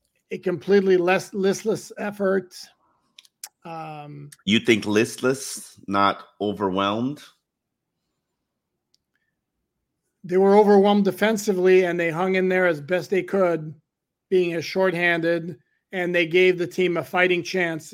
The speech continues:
Speaker 1: even though they gave up, like, four, they gave up four hundred seven yards. It, dude, it, they gave
Speaker 2: Four hundred nine yards, yes, but go ahead.
Speaker 1: Okay, six, they gave up sixteen points at the half. The, the offense is the one that bears the brunt of this loss,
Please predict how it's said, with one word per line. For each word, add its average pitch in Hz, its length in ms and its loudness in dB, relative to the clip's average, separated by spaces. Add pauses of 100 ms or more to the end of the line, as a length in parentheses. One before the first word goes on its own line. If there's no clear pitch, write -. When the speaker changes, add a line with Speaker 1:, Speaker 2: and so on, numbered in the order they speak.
Speaker 1:
even 175 280 -8
though 170 180 -2
they 165 120 -2
gave 175 180 -2
up, 170 120 -10
like, 160 200 -8
four, 202 280 -6 (480)
they 180 120 2
gave 185 220 2
up 202 160 0
four 202 160 4
hundred 214 220 4
seven 196 320 0
yards. 185 420 6
It, 170 380 -2
dude, 202 220 6
it, - 20 8
they - 0 -
gave 165 100 4
Speaker 2:
Four 123 100 6
hundred 98 280 4
nine 98 280 4
yards, 73 380 0
yes, 78 400 -4
but 80 140 -6
go 85 80 -2
ahead. 80 320 -2
Speaker 1:
Okay, 175 300 -4 (160)
six, 202 240 -4
they 190 120 0
gave 185 200 2
up 185 180 -4
sixteen 202 340 -4
points 185 260 -4
at 202 100 -8
the 180 120 -4
half. 175 340 -2 (360)
The, 170 220 -6
the 180 200 0
offense 190 520 -2 (100)
is 190 160 -6
the 180 100 -2
one 175 220 -2
that 165 160 -4
bears 175 220 0
the 170 80 -2
brunt 170 280 -4
of 170 140 -16
this 170 240 -8
loss, 165 440 -2